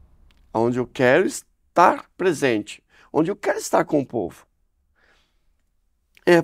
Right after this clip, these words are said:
um pouco estranho esse meu pensamento, certo? Porque, é, se eu es-, se eu estou na matriz, ali, eu vou ter sempre aquelas mesmas pessoas.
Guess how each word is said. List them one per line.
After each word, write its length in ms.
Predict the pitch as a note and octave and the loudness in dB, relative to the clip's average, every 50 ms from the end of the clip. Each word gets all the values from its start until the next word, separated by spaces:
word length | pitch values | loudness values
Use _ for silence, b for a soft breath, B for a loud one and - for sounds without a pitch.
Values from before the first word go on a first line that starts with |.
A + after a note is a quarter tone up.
| E3 - | 0 -2
um 120 | - E3+ | -4 -4
pouco 300 | D#3+ - G3 F#3+ F#3+ - | -2 0 -2 -2 0 -2
estranho 640 | - - - - G#3 G#3+ G3 D3 B2 A2+ A#2 A2+ A2+ G#2+ | -6 -4 -2 2 4 6 6 6 6 4 4 2 2 0
esse 200 | G#2+ - - - - | -2 -6 -10 -8 -4
meu 140 | A#2+ A#2 | -4 -4
pensamento, 540 | - - A2 - - A2+ A2 A2+ A2 A2 - | -2 -4 -6 -6 -4 -4 -2 -2 -2 -4 -6
certo? 400 | - - D#3 D#3+ D#3+ - - - _ b b b b b b | -6 -4 -2 -2 -4 -6 -12 -20 _ b b b b b b
Porque, 500 | - D#3 D#3+ - - - D#3+ A#2+ F2+ - _ b b b b b b b b b b b _ _ _ | -2 -2 -2 -2 0 0 2 2 0 -4 _ b b b b b b b b b b b _ _ _
é, 140 | - A2+ A2+ | -2 -2 0
se 200 | A#2+ - - G4 | 0 -2 -2 0
eu 40 | G4+ | 0
es-, 180 | E4+ - - _ _ _ _ | 0 -2 -6 _ _ _ _
se 160 | - - A4 | -4 2 2
eu 60 | A4+ | 2
estou 260 | - - - - E3 | 2 2 2 2 4
na 100 | D3 C3+ | 4 4
matriz, 800 | A#2 A#2 A#2 - - D#3 E3+ F3+ C#3+ G#2+ - - - - - - _ _ _ _ _ _ _ _ _ _ _ _ _ _ _ _ _ _ _ _ _ _ _ _ _ _ _ | 2 2 0 -2 -2 -2 0 0 0 0 -2 -10 -18 -20 -20 -20 _ _ _ _ _ _ _ _ _ _ _ _ _ _ _ _ _ _ _ _ _ _ _ _ _ _ _
ali, 460 | - A2+ A2+ C3 D#3 D3+ B2+ G#2 - _ _ _ b b b b b b b b b | -8 -4 0 2 2 2 0 -2 -8 _ _ _ b b b b b b b b b
eu 100 | - A3+ | -2 -2
vou 140 | A3 A#3+ A#3+ | -2 -4 -8
ter 440 | - - B3 B3 B3+ B3+ B3+ - _ _ | -6 -6 -4 -2 -2 -2 -4 -6 _ _
sempre 420 | _ - - - - - - - F3+ | _ -18 -6 0 2 2 2 2 0
aquelas 280 | - - D#3+ D3 C3 | -4 -2 -2 -2 0
mesmas 380 | C#3 D3 D3 C3 - C3+ B2+ - | 0 0 -2 -2 -2 -6 -8 -8
pessoas. 640 | - C3 A#2+ - - G#2+ D#2+ B1+ - - - - | -8 -12 -10 -10 -10 -10 -10 -10 -12 -14 -20 -20